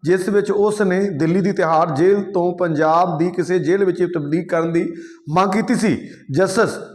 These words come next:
ਬੀ ਆਰ ਗਵਈ ਅਤੇ ਜਸਟਿਸ ਵਿਨੋਦ ਚੰਦਨ ਦੀ ਬੈਂਚ ਇਸ ਪਟੀਸ਼ਨ 'ਤੇ ਸੁਣਵਾਈ ਕਰ ਰਹੀ ਹੈ। ਯਾਨੀ ਕਿ ਜਗਤਾਰ ਸਿੰਘ ਹਵਾਰਾ ਨੇ ਕਿਹਾ ਕਿ ਮੈਨੂੰ ਪੰਜਾਬ ਦੀ ਕਿਸੇ ਵੀ ਜੇਲ੍ਹ ਦੇ ਵਿੱਚ ਨਜ਼ਰਬੰਦ ਕੀਤਾ ਜਾ ਸਕਦਾ ਹੈ।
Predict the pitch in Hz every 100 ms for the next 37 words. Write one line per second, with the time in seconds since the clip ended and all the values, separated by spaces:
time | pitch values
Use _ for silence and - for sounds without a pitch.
0 | 143 165 185 202 160 165 196 196 185 151
1 | 160 180 165 160 170 202 202 156 170 175
2 | 151 151 156 - 185 - 151 151 180 175
3 | 170 175 - - - - 214 233 240 240
4 | 240 240 240 208 120 - - - 151 170
5 | 170 185 220 202 170 151 156 165 170 202
6 | 180 170 160 151 160 165 175 180 180 208
7 | 190 147 143 160 180 - - - _ _
8 | - 175 175 185 190 226 214 202 202 190
9 | 151 202 202 190 170 156 151 185 170 175
10 | 151 135 160 156 175 233 196 208 151 165
11 | 185